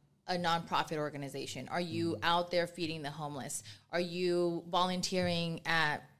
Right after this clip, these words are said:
Speaker 1: a child's school? I mean, what are you really doing to help your community? Uh, a pastor once said,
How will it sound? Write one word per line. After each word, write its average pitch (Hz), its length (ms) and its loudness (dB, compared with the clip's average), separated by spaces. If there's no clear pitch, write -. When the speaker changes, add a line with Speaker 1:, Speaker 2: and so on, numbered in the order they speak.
Speaker 1:
a 185 100 0
child's 165 380 2
school? 165 340 2
I 190 60 -2
mean, 196 160 2
what 208 180 4
are 240 40 2
you 220 180 0
really 196 420 -2
doing 170 540 -2
to - 120 -6
help 160 300 -4
your 120 140 -10
community? 147 560 -8
Uh, 165 220 4
a - 40 -6
pastor 190 360 4
once 175 220 -2
said, 156 240 2